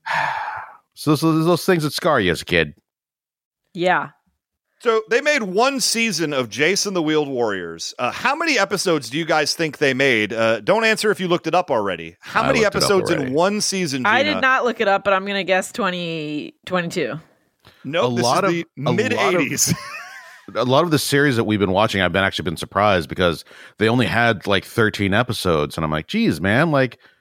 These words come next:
Speaker 1: 'cause this one is sort of the typical. I, I guess there's, there's sort of two s-, two, uh,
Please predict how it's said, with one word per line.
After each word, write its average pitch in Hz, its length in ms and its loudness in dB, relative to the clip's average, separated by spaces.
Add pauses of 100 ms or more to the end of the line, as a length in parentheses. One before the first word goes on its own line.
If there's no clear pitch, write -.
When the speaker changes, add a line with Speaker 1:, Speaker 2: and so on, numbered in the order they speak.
Speaker 1:
'cause 127 180 2
this 147 220 0
one 117 220 2
is 123 300 2
sort - 260 0
of 87 220 -6
the 104 200 -2
typical. 95 720 0 (400)
I, 143 120 4
I 139 120 4
guess 147 160 0
there's, 160 180 -2
there's 147 240 -2
sort 180 140 2
of 117 100 -6
two 120 160 -2
s-, - 220 -6 (420)
two, 175 440 2
uh, 117 120 0